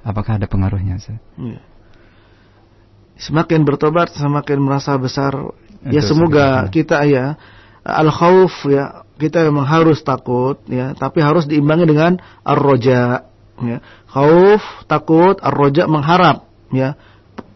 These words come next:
Speaker 2: Eh, optimis gitu. Jangan sampai hanya pesimis saja, takut saja ya, tapi nanti tidak berbuat apa-apa. Ya, seperti yang pernah kami sampaikan bahwa ada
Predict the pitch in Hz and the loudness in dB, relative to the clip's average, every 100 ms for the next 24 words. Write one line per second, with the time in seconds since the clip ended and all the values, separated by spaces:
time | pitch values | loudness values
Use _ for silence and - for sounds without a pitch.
0 | - _ _ _ - - - 143 147 143 | -20 _ _ _ -20 -12 -2 0 2 0
1 | - 196 175 147 - - 127 123 135 120 | 2 4 4 2 -2 -10 -8 -4 -2 0
2 | 131 151 165 165 165 160 160 175 180 - | 2 2 2 0 0 0 2 2 0 -6
3 | - - 147 165 160 - 147 147 143 139 | -12 -4 2 4 4 4 2 2 2 -2
4 | - 151 160 180 190 165 147 131 143 160 | 2 4 6 6 4 2 2 4 4 4
5 | 147 151 160 - - _ 139 175 185 170 | 2 0 -4 -14 -20 _ -4 2 4 6
6 | 156 151 170 147 139 131 135 131 147 139 | 4 2 0 0 -2 0 0 2 0 0
7 | 120 131 - 113 110 117 123 - 151 151 | 0 -2 -2 -6 -6 -6 -6 -4 -6 0
8 | 147 135 131 139 139 135 139 139 135 170 | 0 0 -2 -4 -2 -2 -2 -2 0 -2
9 | 156 139 135 127 127 147 156 165 | 0 -2 0 -2 0 -2 0 0